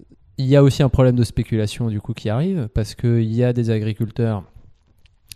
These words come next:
qui se disent, euh, « Ok, donc là pour l'instant, moi je suis en terre agricole, euh, donc ma terre elle vaut tant de l'hectare. Si elle passe en constructible au prochain, euh, plan local d'urbanisme, elle va faire fois cinquante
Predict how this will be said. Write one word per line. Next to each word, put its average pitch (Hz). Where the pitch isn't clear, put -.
qui -
se -
disent, 117
euh, « 101
Ok, 123
donc 107
là 117
pour 110
l'instant, 104
moi 107
je -
suis 117
en 104
terre 120
agricole, 117
euh, 107
donc 110
ma 110
terre 120
elle 107
vaut 104
tant 113
de 107
l'hectare. 139
Si -
elle 113
passe 123
en 117
constructible 113
au 98
prochain, 110
euh, 101
plan 101
local 101
d'urbanisme, 98
elle 95
va 123
faire 98
fois -
cinquante 131